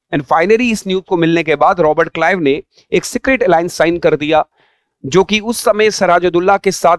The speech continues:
थे, जिसमें से नवाब, मीर जाफर and राय दुर्लभ, जगत सेठ and ओमी चंद,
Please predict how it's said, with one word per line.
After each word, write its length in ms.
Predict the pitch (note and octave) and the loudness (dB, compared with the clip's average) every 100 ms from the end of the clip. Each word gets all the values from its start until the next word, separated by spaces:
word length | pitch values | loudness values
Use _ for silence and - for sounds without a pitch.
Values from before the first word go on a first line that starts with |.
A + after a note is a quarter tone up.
| - | 0
थे, 100 | F3+ | 0
जिसमें 280 | D#3 - D#3 | -2 -4 -4
से 300 | - D#3+ D3+ _ - - - | -2 -2 -2 _ -20 -16 -2
नवाब, 480 | D3 C#3+ D#3+ F3+ - _ _ _ _ _ _ _ _ - | 2 6 6 6 0 _ _ _ _ _ _ _ _ 0
मीर 260 | B2+ D#3 D3 | 2 2 2
जाफर 560 | D#3+ D3+ - G3 F#3 - _ _ _ _ _ _ | 2 2 2 0 0 -8 _ _ _ _ _ _
and 180 | D3 D3 | -2 2
राय 240 | D3 D#3+ | 4 4
दुर्लभ, 460 | D#3+ D#3+ D#3+ F#3 F#3+ _ _ | 2 -2 4 2 2 _ _
जगत 320 | C3 D3 D#3+ | -2 2 2
सेठ 260 | - F#3 F3+ | 2 0 0
and 100 | D3+ | 0
ओमी 220 | D3 E3+ | 2 2
चंद, 280 | D3+ G#2+ | 0 -4